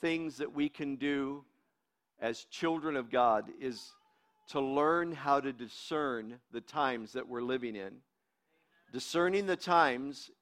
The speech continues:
I believe, is a spirit-enabled ability to see what is really going on.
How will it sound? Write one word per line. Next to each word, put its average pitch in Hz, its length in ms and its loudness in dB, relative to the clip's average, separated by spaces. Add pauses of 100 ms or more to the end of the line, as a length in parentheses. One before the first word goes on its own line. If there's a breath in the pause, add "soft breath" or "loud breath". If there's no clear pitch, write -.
(180)
I 156 200 8
believe, 147 460 2
is 123 160 -2
a 139 140 0
spirit-enabled - 2500 -2
ability 120 800 2 (760)
to 143 100 -6
see 127 720 0 (460)
what 123 200 0
is 113 220 -4
really 104 800 0 (300)
going 113 300 -2
on. 104 260 -2